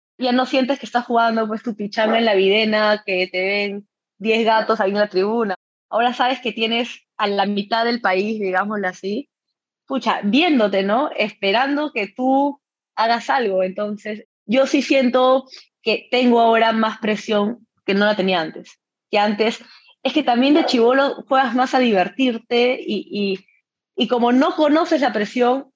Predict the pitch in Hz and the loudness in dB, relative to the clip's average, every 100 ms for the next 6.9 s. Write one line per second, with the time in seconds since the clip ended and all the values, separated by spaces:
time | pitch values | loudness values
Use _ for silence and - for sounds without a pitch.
0 | - 240 269 - 302 233 202 196 196 180 | -8 -4 -2 0 0 0 -2 -2 0 0
1 | 160 170 _ - 208 - 208 208 208 226 | -2 -8 _ -6 -6 -4 -4 -2 0 0
2 | 247 240 202 240 233 240 233 277 _ - | 0 0 0 0 -2 -2 -2 -2 _ -18
3 | - - 214 208 208 240 269 262 - 277 | -14 -6 -4 -2 0 2 0 -2 -2 -2
4 | 269 240 254 262 403 - _ _ _ - | -2 -2 -2 -2 -2 -10 _ _ _ -20
5 | 202 254 233 202 175 - _ _ - 233 | -4 -2 0 0 -4 -8 _ _ -6 -4
6 | 202 202 202 269 247 247 262 - _ | -2 -4 -2 -2 0 0 -2 -4 _